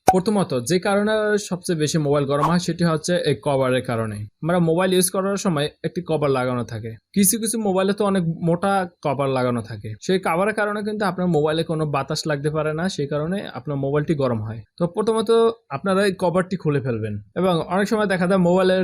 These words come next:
কভারের ভিতরে টাকা রাখা হয়। কভার ব্যবহার করেন ভালো কথা, কভারের ভিতরে আবার টাকা রাখলে কিন্তু আরো বেশি ফোনটি গরম হয়। তো এগুলো আপনারা ব্যবহার করবেন না, আপনারা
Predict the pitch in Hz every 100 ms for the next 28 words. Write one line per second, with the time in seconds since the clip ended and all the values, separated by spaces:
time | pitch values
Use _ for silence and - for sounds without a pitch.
0 | 180 180 185 190 175 156 151 156 156 151
1 | 160 139 127 117 - 175 185 202 180 175
2 | 196 175 165 151 151 135 139 143 139 151
3 | 156 165 190 185 185 180 180 160 - 175
4 | 165 170 160 170 165 175 147 156 156 147
5 | 143 - 156 143 - - 147 143 147 135
6 | 127 117 113 104 _ - 170 185 185 202
7 | 175 190 160 143 139 131 123 117 113 120
8 | 135 190 185